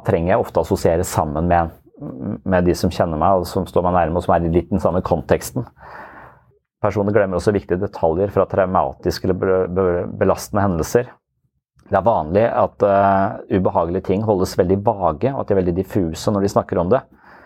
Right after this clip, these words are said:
Kan gi usedvanlig korte svar på spørsmål hvor en mer utdypende respons ville vært naturlig. Så når du stiller, eh, noen et spørsmål som du ville forvente at de kunne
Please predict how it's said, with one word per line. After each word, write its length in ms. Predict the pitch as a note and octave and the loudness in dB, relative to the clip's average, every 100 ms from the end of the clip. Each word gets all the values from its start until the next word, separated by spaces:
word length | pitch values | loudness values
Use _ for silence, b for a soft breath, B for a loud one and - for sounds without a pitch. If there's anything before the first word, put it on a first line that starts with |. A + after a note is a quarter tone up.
| B B B B - | B B B B -4
Kan 220 | A2+ B2 | -2 0
gi 140 | G#2 | 0
usedvanlig 400 | G2+ A#2+ G#2 F#2 - | 0 2 2 0 -2
korte 420 | B2+ - - - | -6 -6 -4 -4
svar 380 | - F2+ A2+ B2+ | 0 2 2 0
på 140 | G#2+ | -2
spørsmål 540 | - F2+ - G#2 A#2 - - | 0 -2 0 0 0 -2 -2
hvor 220 | F#2+ F#2 | 0 0
en 80 | F#2+ | 0
mer 240 | F2+ F#2+ - - | 2 0 -2 -4
utdypende 920 | F2+ E2 _ _ F#2+ F2 - G2+ A2 | -4 -4 _ _ 0 0 0 0 2
respons 380 | G#2 - G#2+ A#2 A2 | 0 0 -2 -2 0
ville 140 | G2 | 2
vært 160 | F2+ - | 0 -4
naturlig. 400 | G#2+ G2 F#2+ A#2+ - _ | -2 0 2 -2 -8 _
Så 120 | - | -2
når 100 | G2+ | -2
du 60 | G#2 | -2
stiller, 560 | - A2 E2+ G2 G2 G2+ | 0 0 2 0 0 2
eh, 300 | G2 F#2+ G2 - | 2 2 -2 -4
noen 240 | G#2+ F#2 F#2 | 0 2 0
et 120 | F#2+ | 0
spørsmål 380 | - F2+ - F#2 | -2 -2 -2 -2
som 220 | G2+ G2 | -2 -2
du 160 | F#2 F#2 | 0 2
ville 200 | F#2 F#2 | 0 0
forvente 400 | G#2 F#2+ E2 - | 0 -2 -2 -4
at 120 | F#2 G2 | -2 0
de 160 | G2 | 0
kunne 320 | F#2 G2+ F#2 | 0 0 0